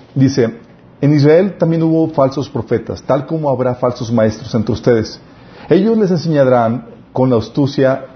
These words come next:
ellos enseña-, les enseñarán con astucia herejías destructivas y hasta negarán al Señor quien los compró.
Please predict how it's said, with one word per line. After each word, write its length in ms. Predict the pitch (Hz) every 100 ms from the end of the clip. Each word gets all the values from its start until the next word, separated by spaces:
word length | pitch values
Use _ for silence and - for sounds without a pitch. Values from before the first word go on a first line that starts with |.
| -
ellos 240 | 151 196
enseña-, 340 | 185 170 156 143
les 120 | 135
enseñarán 520 | 123 117 120 113 120 139
con 120 | 135
astucia 340 | 110 123 127
herejías 360 | 123 107 127 127
destructivas 580 | 127 127 - 117 110 - - - - - - -
y 60 | 131
hasta 160 | 123
negarán 440 | 131 127 120 123 165
al 80 |
Señor 320 | 147 127 110 110
quien 120 | 113
los 120 | 101
compró. 360 | 107 104 139